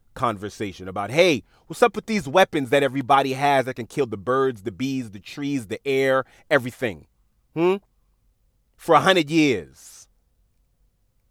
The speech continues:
Okay? We, are we gonna have that conversation? No, no? Okay. No, not on the table?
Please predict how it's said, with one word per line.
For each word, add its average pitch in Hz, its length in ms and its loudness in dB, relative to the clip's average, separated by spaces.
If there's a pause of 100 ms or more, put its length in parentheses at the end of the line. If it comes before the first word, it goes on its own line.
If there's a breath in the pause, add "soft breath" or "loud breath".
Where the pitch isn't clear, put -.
(440)
Okay? 180 460 2 (640)
We, 123 240 -10
are 127 80 -2
we 151 100 -2
gonna 185 160 0
have 170 200 2
that 180 120 2
conversation? 190 560 -4
No, 160 220 0
no? 175 340 0
Okay. 135 400 0 (140)
No, 127 180 -2
not 135 220 0
on 147 100 0
the 147 80 0
table? 160 380 0